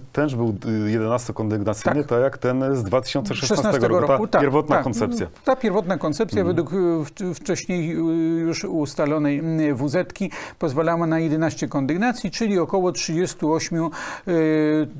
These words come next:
Speaker 2: czy tam trzydziestu dziewięciu, nie pamiętam, y, metrów wysokości i grubo ponad pięćdziesiąt metrów długości. Innymi słowy, stojąc na przykład na placu przed kościołem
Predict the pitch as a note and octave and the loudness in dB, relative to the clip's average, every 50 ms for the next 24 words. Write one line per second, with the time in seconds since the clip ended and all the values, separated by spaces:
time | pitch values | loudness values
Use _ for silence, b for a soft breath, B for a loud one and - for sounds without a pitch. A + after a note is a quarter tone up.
0 | - - - - E3 D3+ - D3+ D3 D3+ C#3+ - - - D#3+ D3 D3+ D3 - F3 | -16 -14 -6 -4 -2 0 0 0 0 0 -2 -4 -6 -2 -2 -2 -2 -2 -2 -4
1 | C#3 B2 C#3+ C3+ D3 D3 C#3+ - E3 D3 C#3+ C3+ D3+ C3+ C3 C#3 C#3 - D3+ C#3+ | -2 -2 0 0 0 0 -2 -2 -2 -2 0 0 0 0 0 0 0 0 -2 -2
2 | - B B B B B - F#3 E3 D#3+ D#3+ D#3+ E3 D#3 - D#3+ D3+ C3+ C3+ D#3 | -2 B B B B B -2 0 0 2 2 2 0 0 0 -2 0 0 0 0
3 | - E3 D#3 - - B3 C4+ - - - - - D3+ C3 B B B B B B | 0 0 -2 0 2 0 0 0 -2 -4 -2 -2 -2 -2 B B B B B B
4 | _ _ G#3+ A3+ A#3+ A#3 G#3 E3 C#3+ C3 D#3+ A3+ B3+ B3+ F#3+ E3+ F#3 F3 F3 - | _ _ 0 2 2 2 0 0 0 0 2 2 2 2 2 2 2 0 2 0
5 | G3+ F#3+ F3+ F#3 D#3+ - - - E3+ E3 D3 F#3 E3+ - E3+ D3+ C#3+ C3 C#3+ C#3+ | 0 2 2 0 -2 -2 -4 -2 0 0 0 0 0 0 0 0 0 2 2 0
6 | C#3+ C#3+ - G#3+ E3+ F3 A3+ A3+ A3+ G3 G3+ E3+ C#3 - - - - F3 - - | 0 0 -2 -4 -2 0 0 2 4 4 4 4 4 2 -4 -6 -8 -8 -8 -4
7 | G3 F3 F#3+ A3+ A#3+ B3+ G#3+ - - E3 C#3+ B2 C#3 C3+ - - A3 G#3+ A3 G3+ | -2 0 0 2 2 0 0 0 0 0 2 2 0 -2 -2 -2 -2 0 0 0
8 | D3+ F#3+ F3 - - G3 E3 E3 F3 - - G3+ F#3+ F#3 - G3 E3+ - - G3 | -2 -2 -4 -2 -4 -4 -2 -2 -4 -2 0 0 0 0 -2 -6 -6 -4 -2 -4
9 | F3+ - - - E3 - - - G3 F#3 D#3+ D#3 C#3+ C#3+ | -4 -4 -4 -6 -6 -6 -4 -2 -2 0 0 0 0 -2